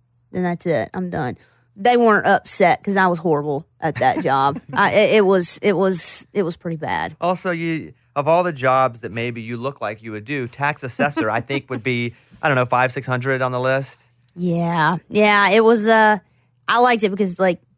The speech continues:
Speaker 2: It's just the tattoos is all it is.
Speaker 1: Yeah.
Speaker 2: Yeah.
Speaker 1: No, and it, it was, it was, uh, but it was funny because you, you see a lot of stuff,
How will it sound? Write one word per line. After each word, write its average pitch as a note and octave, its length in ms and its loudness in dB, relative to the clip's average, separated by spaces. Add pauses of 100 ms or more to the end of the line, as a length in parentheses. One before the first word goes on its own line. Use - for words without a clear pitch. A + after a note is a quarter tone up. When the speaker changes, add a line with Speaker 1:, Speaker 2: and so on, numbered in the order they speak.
(640)
Speaker 2:
It's G3 140 -4
just C#4 100 -2
the B3+ 80 -6
tattoos D#3 640 -2
is A2+ 60 -4
all A#2+ 200 4
it A2 80 -2
is. G2+ 420 -2 (220)
Speaker 1:
Yeah. F3 360 2 (100)
Speaker 2:
Yeah. C#3 120 0
Speaker 1:
No, C4+ 280 4
and C#4 120 4
it, D4 220 4
it D#4 140 4
was, E4 480 -2
it C4+ 140 -2
was, C4 280 -2
uh, A#3+ 220 4
but A3+ 180 2
it B3+ 100 4
was A#3+ 200 2
funny B3+ 420 2
because F#3+ 340 0
you, G3+ 140 -8
you G#3+ 180 -10
see C#4+ 220 -4
a C4+ 80 4
lot A3 240 4
of G3 80 -4
stuff, - 560 0